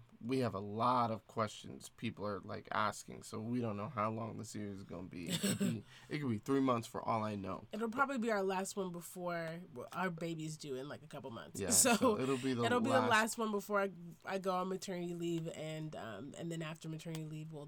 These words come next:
Speaker 2: jump right into season three.
Speaker 1: Season three, yeah.
Speaker 2: Yeah.
Speaker 1: But whatever is in season three, I guarantee it'll connect to the things in season two and season one, not because, like, we are some,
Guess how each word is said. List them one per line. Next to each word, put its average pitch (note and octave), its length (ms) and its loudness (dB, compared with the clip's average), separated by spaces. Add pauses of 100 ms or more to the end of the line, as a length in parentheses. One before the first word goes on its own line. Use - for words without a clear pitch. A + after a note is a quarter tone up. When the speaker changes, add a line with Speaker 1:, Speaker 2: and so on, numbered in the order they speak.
Speaker 2:
jump E3 320 -2
right E3 180 -4
into E3 240 -6
season D#3+ 480 -6
three. D#3+ 460 -8
Speaker 1:
Season G2+ 400 -6
three, - 220 -6
yeah. G2+ 160 -2 (100)
Speaker 2:
Yeah. D#3+ 120 -10 (280)
Speaker 1:
But D3 120 4
whatever C#3+ 640 4
is C3 200 2
in C3 220 0
season C#3+ 460 -2
three, D#3 380 -4 (520)
I A#2+ 160 2
guarantee A#2+ 880 0 (500)
it'll B2+ 240 4
connect A#2+ 500 0
to B2 100 -2
the G#2+ 120 -6
things B2+ 460 -2
in G#2 80 -2
season A2+ 360 -2
two C3+ 260 -2
and A#2+ 120 -2
season A2 380 -2
one, C3+ 280 -2 (280)
not D3 220 6
because, C#3 400 -4
like, A2 240 0
we A#2 160 0
are A#2+ 120 2
some, A2 520 0